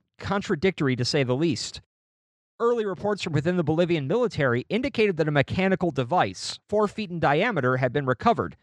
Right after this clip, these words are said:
while later reports indicated that they had failed to identify the crash site in the first place. Due to these inconsistencies, caws dug deeper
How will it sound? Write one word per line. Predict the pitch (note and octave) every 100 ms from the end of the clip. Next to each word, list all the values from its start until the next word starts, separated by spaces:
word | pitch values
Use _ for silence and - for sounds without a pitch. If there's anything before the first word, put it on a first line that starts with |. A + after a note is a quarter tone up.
| _ _ _
while | F3 F#3
later | C3 A3+ C#4
reports | G3 - E3+ D#3
indicated | - D#3+ D3 D3 E3+
that | D#3+
they | C#3
had | D3+
failed | - A3+ F#3+
to | G3
identify | D#3 F3+ G#3 G3
the | D#3+
crash | - A3+ C4 -
site | C#3 A2+
in |
the | D3
first | B2+ G#3 A#3
place. | - G#2 - - - _ _ _ _ _ _ _ -
Due | B2+ C4+
to | D#4
these | B3+ F#3+
inconsistencies, | G3+ F#3 C#3 - A3+ D3+ G#2+ G2+ G#2
caws | - C3+ B2+
dug | - B2 A2
deeper | E3+ G#3 A#2